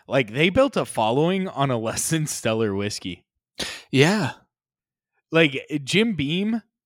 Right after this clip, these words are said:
Speaker 1: is, I, I prefer, I like Jim Beam more than I like Jack Daniel's. If you're going, like, base level shit. Jim Beam's not that good either.
Speaker 2: <laughs> No.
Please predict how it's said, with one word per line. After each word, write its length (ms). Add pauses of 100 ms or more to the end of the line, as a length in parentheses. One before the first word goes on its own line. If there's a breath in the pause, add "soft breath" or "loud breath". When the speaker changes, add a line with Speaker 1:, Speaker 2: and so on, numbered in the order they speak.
(240)
Speaker 1:
is, 420 (120)
I, 120 (560)
I 200
prefer, 500
I 120
like 220
Jim 200
Beam 200
more 220
than 140
I 80
like 200
Jack 240
Daniel's. 440 (180)
If 100
you're 140
going, 320
like, 280 (240)
base 320
level 280
shit. 320 (880)
Jim 260
Beam's 260
not 200
that 200
good 200
either. 340 (480)
Speaker 2:
<laughs> 680
No. 200